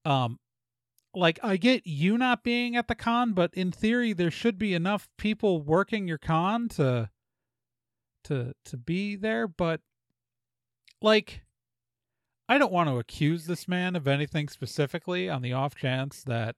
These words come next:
he's telling the truth, but I'm just saying it, it feels mighty suspicious that Pignani would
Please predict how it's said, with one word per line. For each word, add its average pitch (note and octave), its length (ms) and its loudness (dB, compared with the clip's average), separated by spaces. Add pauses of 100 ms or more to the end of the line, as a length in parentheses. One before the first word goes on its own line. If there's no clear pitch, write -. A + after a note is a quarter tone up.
he's A2+ 320 -10
telling B2+ 360 -2
the G2+ 80 -14
truth, C3+ 520 -2 (480)
but D#3 120 4
I'm F3 120 6
just F3 260 4
saying F3 400 2
it, D3 260 0 (360)
it F#3 180 6
feels G#3+ 360 6
mighty B3 440 6
suspicious - 1040 2 (800)
that D#3 160 2
Pignani F#3 480 2
would D3+ 340 4